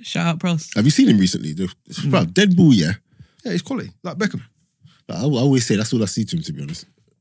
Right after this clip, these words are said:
Speaker 2: Like, dead ball. And he's
Speaker 3: Dead
Speaker 2: been
Speaker 3: ball
Speaker 2: banging
Speaker 3: Beckham.
Speaker 2: them in. Ah, Southampton. Tottenham. Ali,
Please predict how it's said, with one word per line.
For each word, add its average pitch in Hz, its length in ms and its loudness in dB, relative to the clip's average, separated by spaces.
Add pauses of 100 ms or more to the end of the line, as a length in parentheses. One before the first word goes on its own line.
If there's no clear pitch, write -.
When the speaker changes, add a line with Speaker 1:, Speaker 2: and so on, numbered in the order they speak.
Speaker 2:
Like, 78 240 -6 (260)
dead 95 220 -2
ball. 85 180 -2 (260)
And 87 80 -6
he's 85 60 -4
Speaker 3:
Dead 87 100 -4
Speaker 2:
been 85 60 -4
Speaker 3:
ball 87 80 -4
Speaker 2:
banging 92 200 2
Speaker 3:
Beckham. 87 100 -2
Speaker 2:
them - 40 -2
in. 82 120 -6 (840)
Ah, 160 480 4 (360)
Southampton. 143 580 2 (600)
Tottenham. 101 320 0 (600)
Ali, 113 240 2